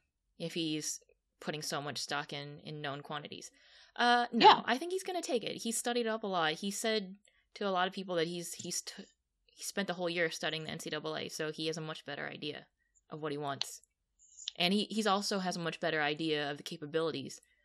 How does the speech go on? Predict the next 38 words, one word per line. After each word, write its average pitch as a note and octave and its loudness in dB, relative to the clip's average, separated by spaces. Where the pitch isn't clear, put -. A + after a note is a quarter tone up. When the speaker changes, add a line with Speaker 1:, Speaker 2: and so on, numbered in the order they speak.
Speaker 1:
of E3 -4
most D3+ -2
American D3 -2
players C#3+ -2
fresh C#3+ -4
out C#3 -4
of C#3+ -4
college C#3+ -6
now. - -8
So F3 0
it's D3+ 0
not D#3+ 4
gonna F3 -2
be D3+ -2
such - -10
a D#3 -10
shock D#3 -2
for - -10
him D#3 -10
to E3+ -6
get D3+ 4
kids D3 2
who, D3+ -4
who E3 -6
don't D3+ -4
have, D3+ -6
like, C#3+ -6
the - -12
soccer D3+ -6
I C#3 -2
Q D3+ -6
he D3 -16
thinks D#3+ -8
they C3+ -8
should - -12
have. - -10
Speaker 2:
Sure, C4+ 10
sure. G#3+ 2